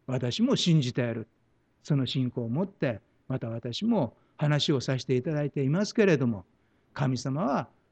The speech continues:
私を愛してくださっておられる。そしてまた復活の力を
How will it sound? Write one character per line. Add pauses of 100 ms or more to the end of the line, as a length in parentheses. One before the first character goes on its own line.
私
を
愛
し
て
く
だ
さ
っ
て
お
ら
れ
る。 (640)
そ
し
て
ま
た
復
活
の
力
を